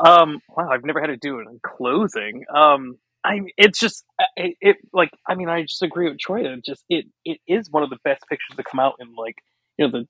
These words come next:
the, the two thousand tens, you know, that, that teen era of twen-, of the, of this decade. Um, I don't know, just, it's, it's, it's a, it's a beautiful film. Um, it's, it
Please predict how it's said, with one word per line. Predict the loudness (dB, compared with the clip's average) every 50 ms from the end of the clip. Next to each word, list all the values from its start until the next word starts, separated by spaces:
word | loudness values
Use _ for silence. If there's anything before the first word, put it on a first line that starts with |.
| _ -6
the, | -4
the | -4 -4
two | -4 -2 2
thousand | 2 2 2 0 -4 -10 -8
tens, | -4 -2 -2 -2 -2 -4 -6 -6 -4
you | -4
know, | -4 -2 -4
that, | -6 -8 -2
that | 0 0 0 2 2
teen | 2 4 6 8 10
era | 10 10 8 8 6 2 0
of | -2 _ _ _ _ -16 -4 0
twen-, | 2 2 2 2
of | -2 -4 -4 -4
the, | -6 -6 _ -10 -14 -2 0
of | 0 0 2 2
this | 2 2 2 4
decade. | 6 6 6 6 4 0 -4 -4 -4 -4 -4 _ -16 -20 -20 -20 -18 4 8
Um, | 10 12 12 12 10 8 4 -2 -10 -18 -20 _ _ _ _ _ _ _ _ _ _ -10 -4
I | -2 0
don't | 2 4
know, | 4 4 2
just, | 0 -4 -10 -12 -12 -14 -14
it's, | -14 -14 -14 _ _ _ _ _ _ _ _ _ _ _ -6
it's, | -6 -6 -8 -12 -20 _ _ _ _ _ _ _ _ -8
it's | -8 -8 -8 -8
a, | -12 -12 -12 -16
it's | -14 -12 -12
a | -12
beautiful | -10 -10 -12 -10 -12 -12 -14 -8 _
film. | 0 2 2 2 0 -2 -4 -6 -6 -2 0
Um, | 2 2 2 0 -2 -4 -8 -12 -10 -8
it's, | -6 -6 -6 _ -14 -20 -20 -14 _
it | -4 -2 -2